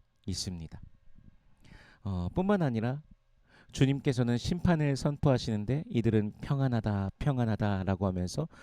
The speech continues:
거짓을 선포하지 않습니까?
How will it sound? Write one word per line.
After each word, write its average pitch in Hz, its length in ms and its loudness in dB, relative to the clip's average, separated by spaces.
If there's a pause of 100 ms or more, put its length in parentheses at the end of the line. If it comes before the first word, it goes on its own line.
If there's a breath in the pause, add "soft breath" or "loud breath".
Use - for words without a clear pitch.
(220 loud breath)
거짓을 117 640 2
선포하지 147 560 -4
않습니까? 156 640 -8